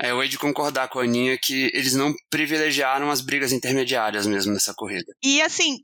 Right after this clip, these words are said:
Speaker 2: por mais que no final tenha sido muito, muito, muito importante a parte da frente, e foi, e aí eu acho que é, realmente era pra ficar totalmente focado ali,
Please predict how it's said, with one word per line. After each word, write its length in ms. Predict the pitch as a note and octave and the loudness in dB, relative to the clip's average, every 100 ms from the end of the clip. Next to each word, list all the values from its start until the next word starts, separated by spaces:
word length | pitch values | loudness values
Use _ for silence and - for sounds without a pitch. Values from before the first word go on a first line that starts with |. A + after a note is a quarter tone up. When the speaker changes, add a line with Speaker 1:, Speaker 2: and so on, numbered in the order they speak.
| _ _ | _ _
Speaker 2:
por 220 | - E4 | 0 2
mais 380 | E4 D#4 A4 - | 4 2 2 0
que 180 | - E4+ | 0 2
no 100 | D4+ | 2
final 380 | D4+ C#4 C4 C4+ | 2 2 0 0
tenha 140 | C4 | -4
sido 260 | - A#3 A#3 | -2 -2 2
muito, 420 | A#3 B3 F4+ F#4 | 4 4 4 2
muito, 280 | C#4+ C#4+ C4 | 2 2 4
muito 260 | A#3+ D4 | 4 4
importante 580 | C#4+ C4 A3+ - A3 A3+ | 0 0 -2 0 0 0
a 40 | G3+ | 0
parte 240 | G3 - | -2 -2
da 100 | F3 | -6
frente, 560 | - F#3 B3+ - F#3 - | -2 0 0 0 -2 0
e 100 | F#3+ | 0
foi, 380 | - - G3+ B3+ | 0 2 4 4
e 140 | F#3+ | 4
aí 200 | G3 G3 | 2 2
eu 100 | G3+ | 2
acho 180 | F#3+ - | 2 0
que 120 | - | -4
é, 80 | E3 | -4
realmente 540 | D#3+ G3+ F#3 C3+ - - - - | 0 2 2 -2 -4 -10 -8 -2
era 220 | D#3 F3+ | 0 0
pra 140 | D#3+ | -2
ficar 260 | - - - _ | -4 -4 -4 _
totalmente 460 | G#3+ A3 F#3+ E3+ - | -6 0 0 0 -2
focado 340 | - - D3+ | -4 -2 -2
ali, 320 | C#3+ C3+ A3+ | -2 0 2